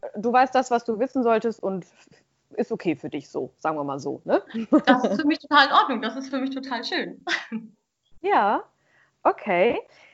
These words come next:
Speaker 1: Jetzt, äh, hast du ja ein bisschen was über so einen Verlauf von so einer Session erzählt. Das war auch eine der Fragen, <laughs> äh, und der brennendsten Fragen von meinen Freundinnen. Was fühlst du, wenn du da so malträtiert wirst? Hintergrund ist,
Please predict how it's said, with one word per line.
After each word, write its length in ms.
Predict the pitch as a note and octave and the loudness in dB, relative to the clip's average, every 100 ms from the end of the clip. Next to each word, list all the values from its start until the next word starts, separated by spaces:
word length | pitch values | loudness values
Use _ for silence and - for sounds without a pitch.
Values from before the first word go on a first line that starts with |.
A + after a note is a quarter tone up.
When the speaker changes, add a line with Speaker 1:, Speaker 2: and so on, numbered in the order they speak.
| _ _ | _ _
Speaker 1:
Jetzt, 320 | B3 B3+ - - | 2 2 -2 -4
äh, 140 | - A#3+ | 0 2
hast 360 | C#4 - - - | 2 0 -8 -2
du 120 | D4 | 0
ja 400 | C#4 C4 C4+ C4 | 4 4 6 4
ein 80 | B3 | 2
bisschen 260 | C4 C4+ | -2 -2
was 160 | G#3+ G#3+ | -2 -2
über 220 | G#3 G3+ | -2 -2
so 80 | F3 | -2
einen 100 | F3 | -6
Verlauf 360 | D3 D3+ F3 A#3 | -6 0 0 0
von 200 | A3+ F#3 | -6 -4
so 60 | |
einer 160 | F#3 E3+ | -6 -6
Session 320 | - - G3 | -8 -10 -6
erzählt. 480 | A#2+ - F3+ C#4 C#4+ | -6 -2 2 2 0
Das 220 | G3+ G3+ | -4 -2
war 140 | A3+ - | 0 2
auch 180 | G#3 - | 0 0
eine 320 | G3+ G#3+ G#3 | 0 2 2
der 220 | G3 G3+ | 0 -2
Fragen, 640 | - G#3+ A3 A3 G#3+ D4 | -4 2 2 2 0 0
<laughs> 40 | C4 | 2
äh, 100 | A3+ A3 - | 0 0 -4
und 180 | F#3 | 0
der 120 | F#3 F3+ | 0 0
brennendsten 680 | D#3+ F#3 C4+ A#3+ - F#3+ | 0 0 2 0 -2 -8
Fragen 320 | - F3+ G#3+ | -4 0 2
von 140 | G3 F#3 | 2 2
meinen 200 | F#3 F3 | 2 0
Freundinnen. 600 | - G3 G#3 F3+ F#3 B3 - - - - _ _ | 0 2 2 4 2 2 -4 -18 -18 -20 _ _
Was 340 | G#3 F4+ - _ | 4 4 -4 _
fühlst 480 | - C4+ F4 - A#3+ | 0 2 2 0 -2
du, 320 | B3 D#4+ A4+ - _ | 2 2 2 -4 _
wenn 360 | F#3+ G#3 B3 B3+ | 0 2 4 2
du 380 | C#4+ D#4 E4 - | 4 4 2 2
da 360 | G3 G3 A#3 A#3+ | 2 4 4 2
so 280 | F#3+ A3+ B3 | 4 6 6
malträtiert 760 | F3+ F3 G3 G3+ - F3+ E3+ | 4 2 2 -6 2 0 2
wirst? 260 | D#3+ D3+ - | 0 -2 0
Hintergrund 580 | B3+ D4+ C#4+ G3 F#3 F#3+ | 2 4 4 2 -2 0
ist, 280 | F#3 F4 - | 4 2 2